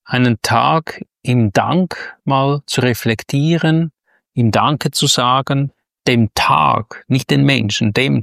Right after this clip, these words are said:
Tag. Und das ist eine ganz andere Betrachtungsweise für bewusstes Leben. Und wenn du magst, eine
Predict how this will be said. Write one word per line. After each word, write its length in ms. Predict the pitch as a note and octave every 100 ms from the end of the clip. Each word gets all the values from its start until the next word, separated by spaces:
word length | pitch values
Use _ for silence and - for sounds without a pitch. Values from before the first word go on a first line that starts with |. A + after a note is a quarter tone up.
| -
Tag. 540 | - A#2+ B2 G#2 - - - _ _ _ _ -
Und 180 | A2+
das 200 | B2 -
ist 200 | - -
eine 220 | B2+ A2+ G#2+
ganz 280 | A2 A#2+
andere 320 | A2 A2+ A#2 A2+
Betrachtungsweise 1080 | A2+ - G2+ - B2 G#2+ A2 G2+ - G#2+
für 320 | - A2+ G#2 -
bewusstes 540 | A2+ G#2+ G#2+ - C#3
Leben. 260 | G#2+ A2+ - _ _ _ _ _ _ _ _
Und 140 | - C#3
wenn 100 | D#3+
du 80 | E3
magst, 380 | F3 A#3+ -
eine 180 | E3+ D#3